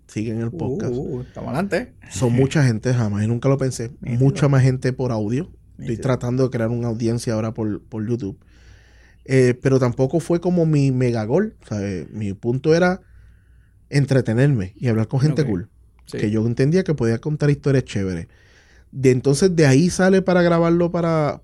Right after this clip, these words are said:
Speaker 1: para YouTube, y del mismo grabar para YouTube, entonces gente que me escribe que decía, "Mira, mira, me gusta lo que tú haces, me gustaría sa-,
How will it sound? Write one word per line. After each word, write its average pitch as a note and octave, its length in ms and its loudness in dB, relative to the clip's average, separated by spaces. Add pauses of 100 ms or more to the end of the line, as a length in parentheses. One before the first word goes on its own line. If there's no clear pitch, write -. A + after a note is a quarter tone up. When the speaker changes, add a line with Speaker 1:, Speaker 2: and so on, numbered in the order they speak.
(100)
Speaker 1:
para D#3 200 2
YouTube, F#3 460 0
y D#3 120 2
del C3+ 180 6
mismo E3 460 4
grabar E3 380 2
para F3+ 180 0
YouTube, F#3 340 -2
entonces C3 420 -2
gente C#3+ 320 0
que F3+ 100 -4
me F#3+ 80 0
escribe G#3+ 380 0
que B2+ 120 -2
decía, B2+ 340 0
"Mira, G#3 200 -4
mira, F#3+ 220 2
me D3+ 80 0
gusta F3 240 -4
lo G3 80 0
que F#3+ 80 -2
tú F3 180 -6
haces, F3+ 260 -6
me C3 80 -2
gustaría A#2+ 300 -6
sa-, E3+ 220 -4